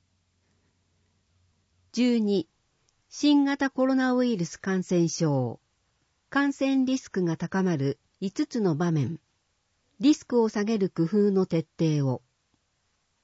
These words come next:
国の新型コロナウイルス感染症対策分科会において、感染リスクが高まる五つの場面の提言がありました。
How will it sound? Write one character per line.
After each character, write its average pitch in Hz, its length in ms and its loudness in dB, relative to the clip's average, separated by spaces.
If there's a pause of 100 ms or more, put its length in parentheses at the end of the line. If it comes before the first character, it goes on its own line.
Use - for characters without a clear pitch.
(500)
国 262 280 4
の 262 140 2
新 294 340 2
型 294 220 -2
コ 269 180 -2
ロ 277 80 0
ナ 262 200 2
ウ 262 100 0
イ 254 80 0
ル 190 120 2
ス - 160 -18
感 214 280 -2
染 190 280 -2
症 175 320 -2
対 277 320 -4
策 269 280 -6
分 247 260 -2
科 247 140 -2
会 175 240 -2
に 151 140 2
お 160 120 0
い 131 100 -4
て、 - 240 -12 (800)
感 277 260 2
染 269 260 2
リ 277 160 0
ス - 140 -10
ク 202 160 -2
が 170 140 2
高 190 320 -2
ま 185 120 2
る 147 240 -2 (280)
五 294 260 -2
つ 254 160 0
の 185 160 4
場 190 160 0
面 143 320 0 (320)
の 247 140 2
提 226 300 2
言 202 280 4
が 180 160 2
あ 165 40 2
り 156 120 2
ま 147 120 4
し - 120 -10
た。 - 200 -10